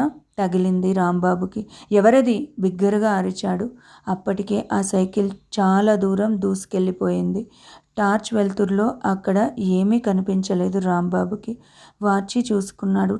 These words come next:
టైమ్ మూడు కావస్తుంది. ఇంకో గంట, గంటన్నర ఓపిక పడితే జనాలు తిరగడం మొదలెడతారు అనుకుంటూ మళ్ళీ రోడ్డు పక్కన కూర్చున్నాడు.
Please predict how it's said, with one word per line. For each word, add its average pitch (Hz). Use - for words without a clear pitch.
టైమ్ 196
మూడు 190
కావస్తుంది. 190
ఇంకో 190
గంట, 185
గంటన్నర 185
ఓపిక 180
పడితే 185
జనాలు 196
తిరగడం 190
మొదలెడతారు 185
అనుకుంటూ 190
మళ్ళీ 208
రోడ్డు 208
పక్కన 202
కూర్చున్నాడు. 190